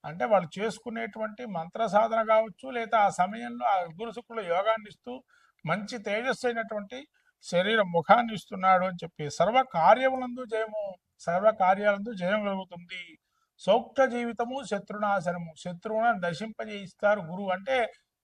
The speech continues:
చాకచక్యమైనటువంటి తెలివితేటలతో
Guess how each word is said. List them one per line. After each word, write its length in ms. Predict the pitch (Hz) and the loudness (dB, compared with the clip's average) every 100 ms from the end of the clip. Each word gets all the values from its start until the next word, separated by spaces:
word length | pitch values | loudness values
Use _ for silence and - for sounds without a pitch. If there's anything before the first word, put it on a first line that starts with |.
| - | 6
చాకచక్యమైనటువంటి 1200 | 156 208 233 247 240 - 240 247 240 233 226 220 | 6 6 2 -2 -6 -4 -4 0 -2 -2 -4 -6
తెలివితేటలతో 1040 | - 196 208 202 196 196 185 - 233 330 | -6 -6 -6 0 0 0 -4 4 6 6